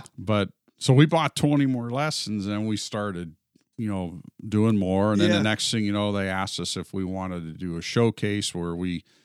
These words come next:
Speaker 1: each did a routine. So then, you know, Tammy and I, we kinda split off to where, um, she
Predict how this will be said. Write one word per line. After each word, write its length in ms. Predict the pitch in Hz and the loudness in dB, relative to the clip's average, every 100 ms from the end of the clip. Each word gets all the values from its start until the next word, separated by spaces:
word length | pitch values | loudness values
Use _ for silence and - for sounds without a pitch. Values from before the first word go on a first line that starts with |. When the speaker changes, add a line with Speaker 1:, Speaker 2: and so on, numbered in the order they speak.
| _ _ _ | _ _ _
Speaker 1:
each 300 | 107 98 - | -2 -2 -2
did 220 | 95 90 | -4 -4
a 40 | |
routine. 840 | 85 87 90 87 - 117 104 85 85 _ _ _ | -6 -6 -8 -8 -2 0 0 -4 -8 _ _ _
So 300 | - 104 95 | -10 -6 -4
then, 460 | 92 95 90 87 78 _ _ | -4 -4 -4 -4 -8 _ _
you 120 | 113 | -10
know, 80 | 95 | -8
Tammy 320 | - 110 107 | -6 -4 -2
and 80 | 98 | -4
I, 40 | |
we 100 | 92 | -6
kinda 280 | 87 113 98 | -6 -6 -6
split 460 | - - - 98 90 | -6 -8 -8 -8 -4
off 400 | 107 110 98 - | -2 -2 -2 -8
to 80 | 90 | -12
where, 420 | 85 87 85 78 _ _ _ _ _ _ - - | -8 -6 -6 -10 _ _ _ _ _ _ -16 -12
um, 400 | 90 82 82 76 _ _ _ | -12 -10 -10 -12 _ _ _
she 380 | - 110 98 | -8 -4 -4